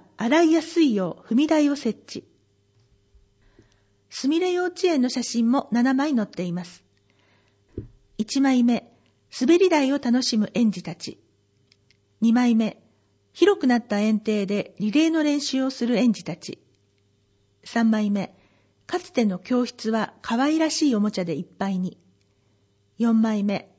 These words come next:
新しくなった遊具に園児たちも夢中。五枚目、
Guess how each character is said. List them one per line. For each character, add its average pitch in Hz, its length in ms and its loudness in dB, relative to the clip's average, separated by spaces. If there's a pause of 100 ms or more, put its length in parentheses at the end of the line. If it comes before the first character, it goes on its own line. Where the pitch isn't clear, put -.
(160)
新 320 320 0
し - 100 -8
く 247 100 -2
な 220 120 2
っ 214 100 -10
た 190 80 -6
遊 214 240 0
具 180 140 -4
に - 180 -8 (160)
園 311 180 0
児 226 140 -6
た 202 100 -6
ち 175 160 -8
も 185 140 -4
夢 180 140 -6
中。 185 340 -8 (1600)
五 214 140 0
枚 226 220 2
目、 208 300 -2